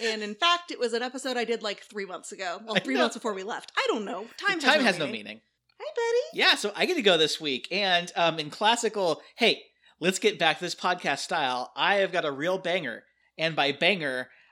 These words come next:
Speaker 2: I mean the absolute biggest fucking bummer I could find. <laughs>
Speaker 1: Awesome.
Speaker 2: So, yeah. So I decided to talk about a historical event that combined state-sponsored violence against protesters,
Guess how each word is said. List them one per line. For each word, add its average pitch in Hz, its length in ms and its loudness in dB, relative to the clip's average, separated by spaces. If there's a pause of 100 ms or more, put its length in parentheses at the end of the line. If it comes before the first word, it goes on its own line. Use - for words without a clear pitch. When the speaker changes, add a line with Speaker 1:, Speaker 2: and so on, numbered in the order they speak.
(100)
Speaker 2:
I 214 180 4
mean 165 400 -2
the 156 200 -10
absolute 175 640 -2
biggest 151 320 0
fucking 147 380 -6
bummer 131 340 -4
I 117 80 -4
could - 200 -10
find. - 440 -10
<laughs> - 40 -20 (300)
Speaker 1:
Awesome. 208 520 -6 (240)
Speaker 2:
So, 262 200 0
yeah. 370 260 2 (480)
So 214 160 -8 (100)
I 170 100 2
decided 226 380 0
to 208 40 -14
talk 190 180 2
about 185 160 -2
a 156 40 -4
historical 160 540 0
event 143 400 -2
that 143 240 -2
combined 135 560 0
state-sponsored 185 960 -2
violence 156 420 0
against 127 240 -10
protesters, 127 580 -6